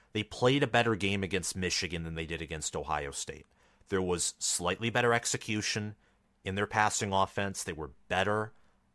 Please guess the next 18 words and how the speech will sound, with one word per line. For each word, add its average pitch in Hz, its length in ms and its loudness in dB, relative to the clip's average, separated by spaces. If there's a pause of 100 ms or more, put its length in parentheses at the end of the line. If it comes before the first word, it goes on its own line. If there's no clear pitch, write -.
(100)
on 101 180 4
third 104 380 4
down. 95 400 2 (360)
They 85 100 -8
were 76 180 -6 (100)
better 101 320 2
on 107 160 4
fourth 95 400 2
down. 90 400 -2 (240)
Their 78 180 -4
offensive 95 600 2
line 98 440 2
played 95 360 2
with 87 260 -2
more 85 400 0
fire 101 640 4
and 87 160 -6
physicality 95 880 0